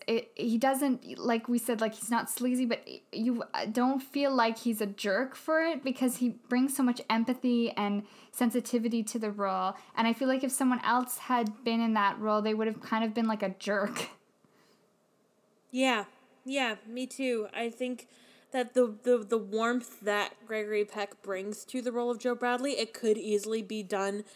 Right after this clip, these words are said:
Speaker 2: as something very sleazy, but you can kind of clock the moment of realization he has, um, that, like, maybe this isn't the right thing to do. It's while they're at the dance
Speaker 1: Yeah.
Speaker 2: on the docks.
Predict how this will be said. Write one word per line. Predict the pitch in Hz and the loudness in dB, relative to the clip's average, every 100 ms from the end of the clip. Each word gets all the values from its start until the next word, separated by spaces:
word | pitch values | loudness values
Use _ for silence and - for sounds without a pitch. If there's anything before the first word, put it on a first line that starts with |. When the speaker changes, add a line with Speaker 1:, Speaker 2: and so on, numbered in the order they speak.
| - - - | -20 -16 -6
Speaker 2:
as | 202 | -4
something | 214 202 202 202 | -2 -4 -2 -2
very | 196 196 202 | 0 2 2
sleazy, | 202 190 190 185 214 233 247 - - - 202 240 | 0 -4 -2 -2 -2 -2 -4 -6 -20 -20 -8 2
but | 233 | 4
you | 240 | 4
can | 247 247 | 0 -2
kind | - 247 254 | -2 -2 0
of | 220 - | 0 -2
clock | - 226 220 214 - | -8 0 0 0 -2
the | 214 | -4
moment | 202 196 190 | -2 -2 -6
of | 185 | -4
realization | 196 190 185 185 190 196 208 190 | -4 -2 -2 0 0 0 -4 -6
he | 190 190 | -8 -8
has, | 185 175 175 175 - - - - _ _ _ | -8 -8 -8 -10 -16 -20 -20 -20 _ _ _
um, | 180 175 175 175 180 143 - _ - 208 - _ | -8 -6 -6 -8 -12 -16 -20 _ -16 -16 -16 _
that, | 202 170 | -2 -2
like, | 185 185 202 | -6 -8 -2
maybe | 214 208 202 | 2 4 2
this | 196 196 | -2 -6
isn't | 190 190 | -8 -8
the | 185 | -4
right | 180 180 | -4 -6
thing | 196 185 | -8 -10
to | |
do. | 180 196 180 | -2 0 0
It's | 196 - | -2 -4
while | 185 208 208 | 2 4 4
they're | 196 | 2
at | 185 190 190 | -2 -4 -6
the | |
dance | 190 196 165 - - - _ | -2 -2 -4 -10 -18 -20 _
Speaker 1:
Yeah. | 240 202 | 0 0
Speaker 2:
on | 185 185 | -4 -6
the | 185 | -4
docks. | 180 175 - - - | -4 -4 -8 -16 -18